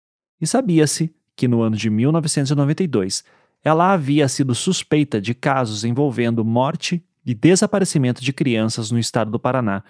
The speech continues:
na cidade de Guaratuba. Casos envolvendo suspeitas de magia negra. Os casos Leandro Bossi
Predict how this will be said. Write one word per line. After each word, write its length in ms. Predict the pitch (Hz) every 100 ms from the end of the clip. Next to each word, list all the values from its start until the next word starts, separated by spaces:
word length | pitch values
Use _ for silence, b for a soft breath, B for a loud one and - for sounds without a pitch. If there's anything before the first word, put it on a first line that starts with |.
| b b b
na 100 | 123
cidade 380 | 120 120 107 98
de 80 | 107
Guaratuba. 560 | 110 107 - 95 90 - _ _ _ _ _ _ _ _ _
Casos 580 | - 143 139 147 165 - _ _
envolvendo 460 | 127 135 143 143 139
suspeitas 840 | - 208 - 123 110 - 113 - _ 117
de 120 | 123
magia 380 | 117 110 110 110
negra. 460 | 95 - - - _ _ _ _ _ _ _ -
Os 160 | 113
casos 400 | - 117 104 101
Leandro 400 | 117 113 143 170
Bossi 500 | 135 107 104 - -